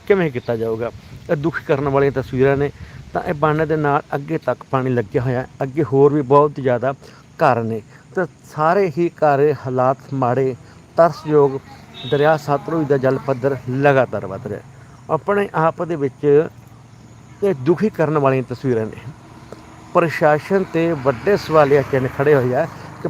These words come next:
ਪ੍ਰਸ਼ਾਸਨ ਨੇ ਸਾਡੀ ਮਦਦ ਨਹੀਂ ਕੀਤੀ, ਸਾਡੀ ਸਾਰ ਨਹੀਂ ਲਈ। ਦੂਜੇ ਸੀ ਐਮ ਮਾਨ ਦੇ ਜੋ ਰਾਹਤ ਫੰਡ ਵਿੱਚ ਵੱਡੇ ਫੰਡ ਪਾਏ ਜਾ ਰਹੇ ਨੇ, ਪਰ ਆਮ ਲੋਕਾਂ ਦੇ ਹਾਲਾਤ ਕੀ ਨੇ, ਇਹ ਵੀ ਤਾਂ ਇੱਕ ਸੋਚਣ ਵਾਲੀ ਗੱਲ ਹੈ। ਸਾਹਮਣੇ ਤੁਸੀਂ ਘਰ ਦੇਖ ਸਕਦੇ ਹੋ,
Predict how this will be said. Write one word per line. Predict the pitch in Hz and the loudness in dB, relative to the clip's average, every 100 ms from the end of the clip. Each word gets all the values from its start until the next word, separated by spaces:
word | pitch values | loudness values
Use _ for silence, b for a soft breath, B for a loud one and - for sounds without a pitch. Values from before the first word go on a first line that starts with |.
| - | 0
ਪ੍ਰਸ਼ਾਸਨ | 151 - 147 131 160 | 0 2 2 2 0
ਨੇ | 160 | -2
ਸਾਡੀ | 143 127 135 170 | -2 -2 0 0
ਮਦਦ | 147 131 139 131 | 2 2 0 0
ਨਹੀਂ | 175 202 | 0 0
ਕੀਤੀ, | 175 - 151 123 B B - | -2 -4 -6 -6 B B -6
ਸਾਡੀ | 151 170 170 - | -2 0 -2 -2
ਸਾਰ | 147 143 135 | 0 2 0
ਨਹੀਂ | 151 151 | -2 -6
ਲਈ। | 131 113 113 B B B | -6 -8 -14 B B B
ਦੂਜੇ | 160 165 196 - | -8 -6 -6 -6
ਸੀ | 170 165 | -4 0
ਐਮ | 165 160 | 2 2
ਮਾਨ | 156 151 151 165 147 131 - 160 | 2 4 4 0 -4 -8 -14 -4
ਦੇ | 147 | -2
ਜੋ | 151 160 151 - B B 139 | 0 -2 -4 -8 B B 0
ਰਾਹਤ | 143 170 - | 2 2 0
ਫੰਡ | - 147 151 | -2 0 2
ਵਿੱਚ | 143 131 156 | 2 0 -6
ਵੱਡੇ | 143 123 131 139 | -6 -4 -2 0
ਫੰਡ | - 139 127 | -2 -2 -2
ਪਾਏ | 151 151 151 | 0 2 2
ਜਾ | 151 151 | 4 2
ਰਹੇ | 151 | 2
ਨੇ, | 156 147 B B - | 0 -4 B B 0
ਪਰ | 196 - | 0 2
ਆਮ | 160 170 202 185 | 4 4 4 2
ਲੋਕਾਂ | 151 - - 208 | 0 0 2 4
ਦੇ | 190 | 4
ਹਾਲਾਤ | 160 143 151 - - | 4 4 2 -2 -6
ਕੀ | 156 156 | -2 2
ਨੇ, | 143 151 - b b 190 | 2 0 -6 b b 0
ਇਹ | 196 | 0
ਵੀ | |
ਤਾਂ | 170 156 | 2 0
ਇੱਕ | 160 | -2
ਸੋਚਣ | - 147 - 175 | -2 0 0 0
ਵਾਲੀ | 147 131 107 | 2 2 0
ਗੱਲ | 107 110 | -6 -8
ਹੈ। | 113 - _ _ _ _ _ _ _ - - - | -14 -20 _ _ _ _ _ _ _ -20 -8 2
ਸਾਹਮਣੇ | 202 196 | 4 4
ਤੁਸੀਂ | 147 165 | 0 -2
ਘਰ | - 135 | 2 2
ਦੇਖ | 117 131 | 2 -2
ਸਕਦੇ | 147 131 | -2 -4
ਹੋ, | 135 | -6